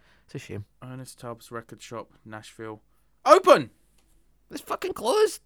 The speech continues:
Speaker 2: No, it's open.
Speaker 1: Thank-, oh, maybe it's closing soon.
Speaker 2: Um. Oh, wait. No, hang on. <laughs> There's mixed reports.
Speaker 1: Uh-huh.
Speaker 2: Google literally says it's open, and it closes
Speaker 1: Yeah.
Speaker 2: at six P M.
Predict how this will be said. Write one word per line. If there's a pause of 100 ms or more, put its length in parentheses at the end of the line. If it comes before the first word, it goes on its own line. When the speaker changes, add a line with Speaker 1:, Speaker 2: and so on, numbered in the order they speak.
(160)
Speaker 2:
No,
it's
open.
Speaker 1:
Thank-, (580)
oh,
maybe
it's
closing
soon. (340)
Speaker 2:
Um. (360)
Oh,
wait.
No, (220)
hang
on. (800)
<laughs>
There's
mixed
reports. (840)
Speaker 1:
Uh-huh. (380)
Speaker 2:
Google
literally
says
it's
open, (600)
and
it
closes
Speaker 1:
Yeah.
Speaker 2:
at
six
P
M.